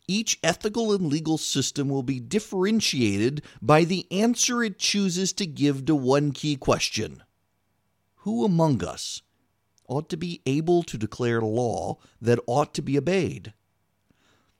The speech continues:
Stating that baldly, the question is so intellectually unsettling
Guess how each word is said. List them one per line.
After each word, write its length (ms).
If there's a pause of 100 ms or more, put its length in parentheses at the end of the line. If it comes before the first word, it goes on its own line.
(200)
Stating 440
that 260
baldly, 400
the 100
question 420
is 140
so 160
intellectually 500
unsettling 600